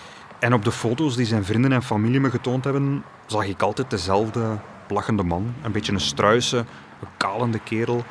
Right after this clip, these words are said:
met een bril, een snor, Nike Air Max sportschoenen uiteraard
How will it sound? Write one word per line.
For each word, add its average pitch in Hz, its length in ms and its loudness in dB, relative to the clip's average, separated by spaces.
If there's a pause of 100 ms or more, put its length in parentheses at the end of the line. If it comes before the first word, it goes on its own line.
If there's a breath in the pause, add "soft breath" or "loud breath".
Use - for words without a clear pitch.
(220 loud breath)
met 101 140 -2
een 92 120 -2
bril, 131 380 2 (140)
een - 80 -8
snor, 117 300 -2 (680)
Nike 107 380 0
Air 98 120 0
Max 95 300 0
sportschoenen 123 720 -4
uiteraard 110 600 -4